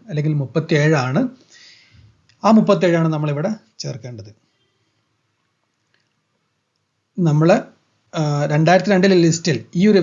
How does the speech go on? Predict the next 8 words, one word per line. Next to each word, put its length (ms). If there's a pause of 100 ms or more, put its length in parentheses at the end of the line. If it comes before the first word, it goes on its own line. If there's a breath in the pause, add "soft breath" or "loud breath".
വ്യക്തി, 360 (540)
അതായത് 220
ഷെരീഫ 400
എന്ന് 200
പറയുന്ന 300
വ്യക്തി 420 (380)
ഭാഗം 380
നമ്പർ 280